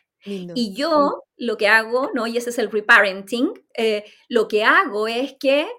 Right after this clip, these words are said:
Speaker 2: le entrego a ese niño, a esa niña como adulta que soy hoy día, respuestas, las respuestas que no obtuvo.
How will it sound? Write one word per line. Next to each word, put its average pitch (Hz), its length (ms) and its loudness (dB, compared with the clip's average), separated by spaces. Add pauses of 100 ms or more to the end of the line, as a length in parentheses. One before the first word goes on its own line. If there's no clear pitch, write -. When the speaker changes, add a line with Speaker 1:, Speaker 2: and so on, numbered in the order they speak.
(320)
Speaker 2:
le 220 500 0
entrego 247 720 -4
a 208 60 2
ese 214 200 -10
niño, 202 360 -8
a 190 100 -4
esa 185 240 -10
niña 240 380 0
como 185 220 -8
adulta 214 440 -6
que 180 100 -14
soy 208 300 -8
hoy 262 140 -4
día, 233 580 -2 (240)
respuestas, 262 1160 -6
las 233 180 -10
respuestas 269 760 -6
que 277 100 -2
no 254 300 0
obtuvo. 185 640 -6